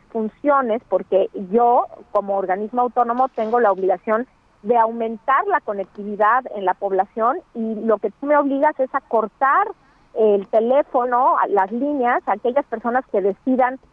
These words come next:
no dar sus datos biométricos o no registrar su celular, y eso va en contra de mi objetivo,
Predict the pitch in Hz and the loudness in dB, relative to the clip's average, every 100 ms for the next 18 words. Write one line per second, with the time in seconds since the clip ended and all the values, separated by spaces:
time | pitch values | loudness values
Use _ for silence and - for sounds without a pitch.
0 | _ _ 240 247 262 277 262 240 - 254 | _ _ -2 2 4 2 2 0 0 -6
1 | 208 220 220 233 214 185 208 220 226 202 | 0 0 0 -2 -2 0 0 -2 -4 -4
2 | - 196 202 220 226 202 - 196 220 226 | -2 -2 0 0 -2 -4 -2 -2 -2 -4
3 | 233 269 370 285 269 247 247 240 240 247 | 0 0 0 -2 -4 -4 -2 -2 0 0
4 | 214 190 180 - 175 214 214 220 | 0 -4 -6 -6 -8 -4 0 0